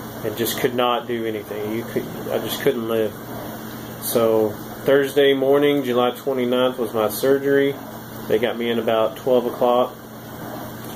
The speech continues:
Took about an hour or so. I woke up, um, feeling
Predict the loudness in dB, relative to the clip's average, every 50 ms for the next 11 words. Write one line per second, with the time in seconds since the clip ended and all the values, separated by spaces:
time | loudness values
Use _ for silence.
0 | -12 -12 -14 -12 -12 -12 -10 -10 -8 0 0 0 2 2 2 2 2 2 2 2
1 | 2 2 2 2 4 2 2 0 0 0 2 2 4 4 4 2 0 -4 -12 -16
2 | -14 -12 -10 -10 -10 -10 -10 -10 -10 -2 2 2 4 6 6 6 4 4 4 4
3 | 6 6 4 2 0 -6 -16 -18 -20 -18 -18 -18 -16 -16 -16 -14 -12 -12 -10 -10
4 | -10 -10 -10 -6 -2 -2 0 2 2 2 2 0 0 -2 -4 -6 -6 -6 -8 -8
5 | -10 -10 -12 -12 -12 -12 -12 -14 -14 -14 -14 -8 -2 2 2 4 4 4 4 2
6 | 0 -2